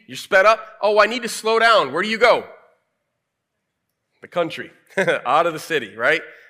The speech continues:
"Ah, I can relax out here." The problem is, is that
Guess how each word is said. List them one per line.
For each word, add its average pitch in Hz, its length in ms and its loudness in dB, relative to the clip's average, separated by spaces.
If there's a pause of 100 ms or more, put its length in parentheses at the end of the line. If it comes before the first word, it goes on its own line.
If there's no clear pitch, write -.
"Ah, 139 800 -8 (480)
I 131 80 -14
can 135 220 -12
relax 131 880 -12
out 104 180 -20
here." 92 320 -20 (640)
The - 60 -18
problem 180 320 2
is, 135 180 -8
is 135 80 -16
that 139 260 0